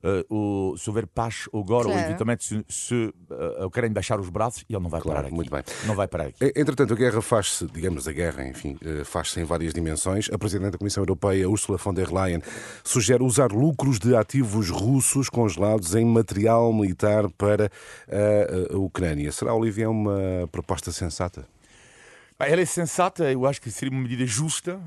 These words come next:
Speaker 1: Eh, a grande questão é que, justa do ponto de vista ético, para mim ela está. Eh, de facto, seria uma excelente, para mim, medida. O problema é que temos que ter cuidado a respeitar o direito internacional,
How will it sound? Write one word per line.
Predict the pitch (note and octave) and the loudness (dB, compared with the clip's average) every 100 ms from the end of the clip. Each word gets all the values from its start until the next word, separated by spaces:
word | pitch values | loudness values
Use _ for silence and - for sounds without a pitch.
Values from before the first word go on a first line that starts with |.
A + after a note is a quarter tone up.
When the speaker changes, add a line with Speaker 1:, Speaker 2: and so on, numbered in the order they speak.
| - | -8
Speaker 1:
Eh, | G#2+ G#2 G#2 G#2 G#2 G#2 G2+ - | -4 -2 0 0 0 0 0 -2
a | F2+ | -4
grande | A#2 B2+ | -4 -4
questão | A2+ - C#3+ E3+ | -6 -6 -4 -4
é | C3 | -6
que, | - G#2 F#2+ | -6 -6 -6
justa | D#2 C3+ B2+ G#2 | -6 -6 -6 -10
do | |
ponto | E2+ G2+ | -10 -10
de | G2 | -8
vista | G#2+ - - | -10 -10 -4
ético, | C#3+ - B2+ - | -4 -4 -12 -12
para | G#2 A2 | -6 -4
mim | G#2+ | -2
ela | G#2+ F#2 | -4 -4
está. | - G#2 B2 - | -2 0 0 -6
Eh, | F2+ E2+ D#2+ C#2+ D#2+ | -10 -8 -8 -8 -10
de | D#2+ | -8
facto, | F#2+ | -10
seria | - F#2+ | -8 -8
uma | F#2 | -6
excelente, | - A#2 A2 - E2 F2+ F2+ | -4 -4 -6 -10 -10 -8 -8
para | E2+ | -6
mim, | F2+ | -6
medida. | G2+ F2+ F2+ G#2 A#2+ - - - | -4 -6 -6 -8 -8 -16 -18 -10
O | A#2 | -8
problema | - F#2 G#2 A#2 | -6 -4 -4 -4
é | |
que | F#2 A2+ | -8 -10
temos | - A#2 A#2 A2 | -6 -4 -4 -4
que | - | -8
ter | A2 | -10
cuidado | - A2 A2+ B2+ | -8 -6 -2 0
a | G#2+ | -2
respeitar | G#2 - A2 A#2 G#2+ | -6 -8 -6 -6 -6
o | |
direito | F#2+ G#2 G#2 | -4 -6 -8
internacional, | - G2 F2 - G2+ G#2+ A#2+ | -12 -10 -10 -8 -6 -4 -6